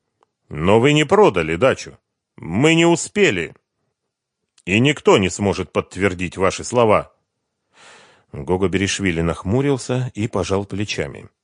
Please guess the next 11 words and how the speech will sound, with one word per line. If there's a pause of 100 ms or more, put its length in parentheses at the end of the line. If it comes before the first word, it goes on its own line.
(120)
"Какая
разница? (380)
Ваши
деньги
остаются
у
вас. (340)
Продали
или
не
продали,